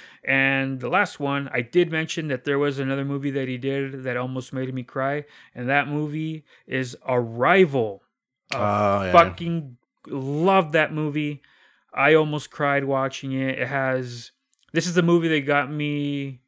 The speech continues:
Speaker 1: into Amy Adams.
Speaker 2: Mm-hmm.
Speaker 1: Yeah, uh, I, I had seen a bunch of her movies before. I wasn't really much of a fan.
Speaker 2: I think she was in a lot of, uh, like, rom-com stuff, right?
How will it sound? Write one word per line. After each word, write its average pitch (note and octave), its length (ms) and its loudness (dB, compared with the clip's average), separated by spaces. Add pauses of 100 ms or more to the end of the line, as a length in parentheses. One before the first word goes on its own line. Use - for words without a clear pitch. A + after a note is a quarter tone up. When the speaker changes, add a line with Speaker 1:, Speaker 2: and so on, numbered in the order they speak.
Speaker 1:
into C3+ 500 -6
Amy C#3+ 320 0
Adams. F3+ 520 -2 (220)
Speaker 2:
Mm-hmm. G#2 300 -2 (280)
Speaker 1:
Yeah, A#2+ 500 -4 (120)
uh, - 20 -12
I, A#2 600 -6
I D#3 60 -6
had G#3 240 0
seen G#3+ 260 -4
a G3+ 60 -2
bunch D3 340 -2
of D#3 120 -2
her C3 460 -2
movies D3 360 -6
before. D#3 440 -4
I E3 40 -4
wasn't F3 340 -6
really D3+ 240 -2
much C#3+ 260 -8
of C#3 80 -6
a B2 80 -8
fan. C#3 440 -8 (480)
Speaker 2:
I C#3 40 -6
think B3+ 140 -10
she - 140 -4
was B3 120 2
in F#3+ 120 6
a C#3 80 6
lot B2+ 160 10
of, A2+ 180 2
uh, G2 180 4
like, F#2 140 -2
rom-com F2+ 600 -2
stuff, D#2 260 -14
right? F2+ 340 -8